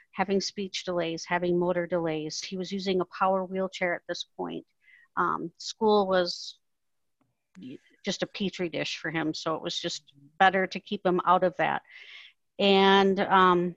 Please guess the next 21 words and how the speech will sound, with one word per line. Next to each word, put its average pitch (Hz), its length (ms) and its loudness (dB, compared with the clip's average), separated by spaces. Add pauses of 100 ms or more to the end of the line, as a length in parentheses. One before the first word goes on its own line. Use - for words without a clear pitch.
(140)
even 370 320 4
some, 320 200 4
like, 302 220 4
psychological 185 1000 2
aspects 165 500 2
were 175 60 -6
happening 165 500 -2
where 160 100 -4
he 214 220 -6
was 214 200 -4
just, - 360 -8 (320)
it 254 60 4
was 254 120 4
like, 262 180 6 (420)
I 240 160 6
know 254 120 6
when 190 120 4
I'm 165 160 0
super 226 280 -4
tired, 220 460 2
I'm 170 220 -2